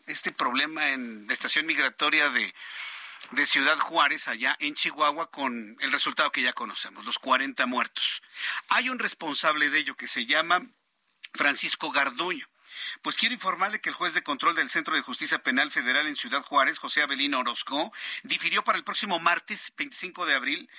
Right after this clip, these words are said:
la primera audiencia de la todavía titular, del todavía titular del Instituto Nacional de Migración, Francisco Garduño, quien deberá responder por la muerte de los cuarenta migrantes en la estación migratoria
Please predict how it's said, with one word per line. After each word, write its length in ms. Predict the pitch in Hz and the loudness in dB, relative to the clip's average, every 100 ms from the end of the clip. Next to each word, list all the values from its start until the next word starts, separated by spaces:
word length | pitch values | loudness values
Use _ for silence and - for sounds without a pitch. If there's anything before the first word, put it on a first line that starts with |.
| - - | -18 -4
la 180 | 156 160 | -2 0
primera 320 | 156 185 202 | 0 2 2
audiencia 500 | 175 156 196 185 196 | 2 -2 -2 0 0
de 80 | 170 | 0
la 80 | 143 | -2
todavía 540 | 185 190 180 180 180 | -2 -2 0 0 0
titular, 480 | 160 - 139 165 165 | -2 -4 2 2 2
del 180 | 147 - | 0 2
todavía 480 | 226 233 175 175 | 2 4 4 2
titular 340 | 160 143 147 156 | -2 -4 -2 0
del 120 | 147 | -2
Instituto 380 | 127 - 151 147 | -4 -6 -6 -4
Nacional 340 | 131 131 143 | -2 0 0
de 80 | 147 | 0
Migración, 380 | 120 113 147 139 | -2 -2 -2 0
Francisco 420 | 127 - - 147 | 0 2 2 0
Garduño, 500 | 120 110 202 233 226 - - - | 0 2 0 0 0 -4 -8 -2
quien 160 | 160 | 0
deberá 320 | 147 147 170 | 2 2 4
responder 520 | 170 170 - 127 117 - | 2 0 -4 -4 -6 -6
por 160 | 135 | 0
la 100 | 151 | 0
muerte 320 | 165 190 - | 2 0 0
de 80 | 165 | -2
los 140 | 135 - | 0 2
cuarenta 360 | 135 147 156 | 2 0 0
migrantes 540 | 143 151 233 233 254 214 | 0 2 0 0 0 0
en 80 | |
la 60 | 311 | 0
estación 320 | - - 170 | 0 0 0
migratoria 640 | 160 127 120 160 160 160 | 0 -2 0 2 2 2